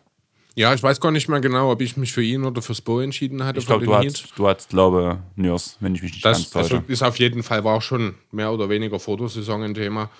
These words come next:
Speaker 1: äh, auch wenn da noch nicht zu erwarten war, dass die Raptors wirklich so, so stark sind. Also haben sie sich ja auch jetzt auf Platz zwei im We-, Osten mehr oder weniger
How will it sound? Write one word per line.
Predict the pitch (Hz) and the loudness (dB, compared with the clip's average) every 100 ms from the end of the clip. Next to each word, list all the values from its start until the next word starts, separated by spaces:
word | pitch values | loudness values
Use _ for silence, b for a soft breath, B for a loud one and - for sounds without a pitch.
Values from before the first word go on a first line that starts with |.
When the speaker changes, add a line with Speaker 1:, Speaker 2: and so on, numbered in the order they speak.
| B B B 92 | B B B -4
Speaker 1:
äh, | |
auch | 92 98 95 - | -2 0 -2 -4
wenn | 98 | -4
da | 95 95 | -2 -2
noch | 98 | -4
nicht | 104 98 | -8 -10
zu | - | -6
erwarten | 95 85 87 - 101 | -4 -4 -6 -8 -8
war, | 92 | -6
dass | 90 - | -8 -12
die | - 82 _ _ - | -16 -20 _ _ -8
Raptors | 85 - 78 - | -8 -8 -12 -12
wirklich | 85 82 76 | -16 -14 -12
so, | 87 107 | -6 -4
so | 107 107 | -4 -6
stark | 104 - 92 110 | -6 -6 -6 -6
sind. | - 98 | -8 -8
Also | 82 | -8
haben | 92 85 | -10 -10
sie | |
sich | 92 | -10
ja | 95 | -8
auch | 90 98 | -8 -10
jetzt | - | -12
auf | 80 - | -14 -12
Platz | 90 - | -14 -14
zwei | - 80 82 | -16 -10 -8
im | 98 92 | -8 -8
We-, | 78 - - | -10 -12 -12
Osten | 90 - 110 98 | -12 -12 -10 -8
mehr | 95 | -8
oder | 92 90 | -8 -8
weniger | 98 101 92 90 | -10 -10 -10 -12